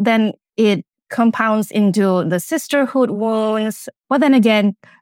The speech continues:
i-, it's a calling for healing. So I'm glad that now we're talking about this and it's come up to the surface. It means that it's probably ready to be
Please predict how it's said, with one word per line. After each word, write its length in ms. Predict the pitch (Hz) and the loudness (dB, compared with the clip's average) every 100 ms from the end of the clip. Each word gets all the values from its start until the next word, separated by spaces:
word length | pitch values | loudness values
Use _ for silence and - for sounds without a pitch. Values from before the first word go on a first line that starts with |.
| - | -8
i-, 20 | |
it's 360 | - 247 269 - | -2 0 0 0
a 80 | 269 | -4
calling 500 | - 240 226 220 214 | -2 0 2 2 2
for 440 | - 196 180 180 | 0 -2 0 -4
healing. 400 | 208 175 180 160 | -6 -6 -4 -6
So 200 | 180 226 | -6 -2
I'm 200 | 208 240 | 0 2
glad 240 | 233 240 208 | 4 4 2
that 180 | 202 233 | 0 2
now 260 | 202 208 | 2 2
we're 140 | 285 220 | 2 0
talking 400 | 165 175 185 180 | -4 -8 -6 -2
about 300 | 175 170 - | -2 -2 -2
this 200 | 226 214 | -4 -4
and 100 | 185 | -6
it's 120 | 170 | -6
come 220 | - 190 | -6 -4
up 120 | 175 | -4
to 80 | - | -8
the 100 | 180 | -10
surface. 560 | - 277 330 208 220 - | -4 -4 -2 0 -2 -2
It 140 | 240 254 | -2 2
means 280 | 277 269 | 4 4
that 140 | 220 220 | 2 2
it's 180 | 220 - | -2 -2
probably 460 | 202 202 208 202 - | -2 0 0 -2 -2
ready 340 | 190 208 202 | 0 0 0
to 120 | - | -2
be 320 | 175 185 175 | -4 -2 -4